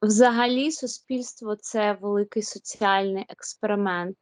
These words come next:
Для цих соціальних експериментів були створені великі міста, штучно збудовані, і люди переміщені були туди. Зараз створюються п'ятнадцятихвилинні міста для нового штучного експерименту.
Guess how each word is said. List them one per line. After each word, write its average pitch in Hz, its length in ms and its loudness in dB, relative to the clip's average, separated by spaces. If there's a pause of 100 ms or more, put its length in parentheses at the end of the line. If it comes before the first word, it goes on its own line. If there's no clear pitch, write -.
Для 208 260 2
цих 240 220 0
соціальних 220 640 0
експериментів 226 840 2 (920)
були 220 320 4
створені 214 580 4
великі 202 420 0
міста, 214 760 4 (460)
штучно 220 540 0
збудовані, 208 800 2
і 208 540 0
люди 214 360 4
переміщені 202 760 2
були 180 320 -2
туди. 180 360 -2
Зараз 226 360 4
створюються 208 640 -4
п'ятнадцятихвилинні 208 1300 -2
міста 202 540 -2 (400)
для 220 200 6
нового 208 640 6
штучного 208 760 -2
експерименту. 185 1120 -2